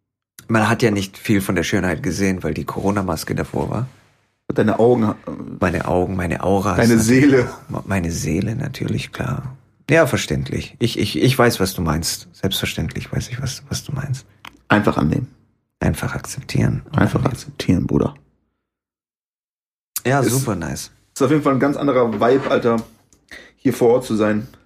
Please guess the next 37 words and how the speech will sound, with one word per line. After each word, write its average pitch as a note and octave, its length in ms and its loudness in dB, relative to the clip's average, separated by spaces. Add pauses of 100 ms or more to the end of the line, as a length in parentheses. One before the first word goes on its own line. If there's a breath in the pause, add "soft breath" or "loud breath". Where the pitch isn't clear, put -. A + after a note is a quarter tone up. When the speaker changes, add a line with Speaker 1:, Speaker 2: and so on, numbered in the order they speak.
(420)
Speaker 2:
Super - 180 -2
nice. G#2 400 0 (600)
Speaker 1:
Auf - 100 -6
Speaker 2:
Ich - 80 0
muss - 0 -
mal, C#3+ 80 2
Speaker 1:
jeden B2 140 0
Speaker 2:
ich F3+ 60 4
muss E3+ 40 2
mal C3 60 4 (100)
ein - 80 -16
Foto A2+ 220 4
machen G2+ 280 0
jetzt, F#2+ 240 0
Alter, G2 160 2
damit G2 200 2
ich - 100 -8
das - 280 -12 (840)
bei - 80 -10
Insta - 440 -4 (180)
packen - 240 -12
kann. - 200 -8
Wie F#2 60 -2
mach A#2 120 0
ich C3 120 -2
das? - 160 -4
Das C#3+ 160 -6
sieht - 240 -8
das D3+ 120 6
professionell E3+ 520 4
aus, F#3+ 200 4
Bruder? A3 480 4
Speaker 1:
Es - 200 -6
sieht - 280 -2
super - 380 -2
professionell E2+ 640 -6
aus. - 340 -6